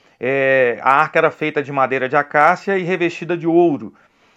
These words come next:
A madeira de acácia, quando você estuda, é uma madeira pesada, cheia de nós, difícil de trabalhar. Então, a gente pode inferir que somos nós,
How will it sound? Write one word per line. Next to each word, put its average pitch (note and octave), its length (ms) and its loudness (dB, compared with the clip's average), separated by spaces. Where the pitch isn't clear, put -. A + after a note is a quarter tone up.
A - 80 -2
madeira C#3 380 2
de B2+ 80 -2
acácia, D#3 460 0
quando C#3+ 200 -8
você B2+ 240 -8
estuda, E3+ 540 -6
é C3 100 6
uma C#3 160 0
madeira C#3 400 -2
pesada, B2+ 800 0
cheia C#3+ 300 -4
de B2 120 -12
nós, B2+ 480 0
difícil D3 560 -12
de D3 100 -10
trabalhar. C3 800 0
Então, C#3+ 520 0
a F3 60 2
gente F3 260 -6
pode D3+ 480 4
inferir D#3 720 -4
que A3+ 400 -8
somos C4 380 -4
nós, G3 440 0